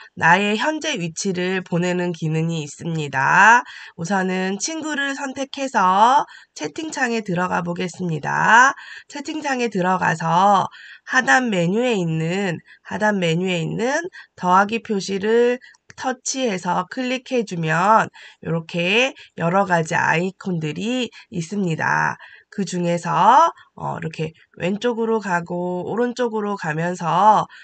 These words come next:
메뉴들을 확인할 수가 있는데요. 이 중에서 지도라는 아이콘이 있습니다. 이 아이콘을 클릭을 해주시면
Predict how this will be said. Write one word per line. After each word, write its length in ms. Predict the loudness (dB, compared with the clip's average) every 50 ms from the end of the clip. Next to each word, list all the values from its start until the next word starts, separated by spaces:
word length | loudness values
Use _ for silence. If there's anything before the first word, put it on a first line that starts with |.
| -20 _
메뉴들을 640 | -6 -2 -2 0 0 0 -2 -2 -2 -2 -2 -4 -2
확인할 440 | -2 -2 -2 -2 -2 -2 -2 -2 -2
수가 320 | -4 -6 -4 -4 -4 -4
있는데요. 920 | -4 -4 -4 -4 -4 -4 -4 -4 -4 -2 -2 0 2 2 4 4 4 2 2 -2 -8 -18 -20 -20 _ -6
이 280 | -4 -4 -2 -4 -4
중에서 800 | -6 -4 -4 -4 -2 -4 -4 -4 -2 0 2 4 4 4 2 0 -4 -12 -20 -20 _ _
지도라는 880 | -8 -6 -4 -4 -2 0 2 4 4 4 4 0 -2 -6 -6 -6 -2 2
아이콘이 580 | 2 2 2 2 -2 -6 -6 -6 -4 -4 -4 -4
있습니다. 720 | -6 -8 -8 -10 -10 -10 -8 -4 2 4 4 6 4 4 0 -6 -16 -20 -20 -20 _ -8
이 160 | -4 -4 -2
아이콘을 960 | 0 0 0 0 0 -2 -4 -4 -4 -2 -2 -2 0 0 0 0 -2 -2 -6 -10 _ _ _
클릭을 520 | -12 -8 -8 -6 -6 -6 -6 -6 -6 -6 -6
해주시면 960 | -8 -8 -8 -8 -8 -8 -6 -6 -4 -2 0 0 2 4 4 6 6 4 2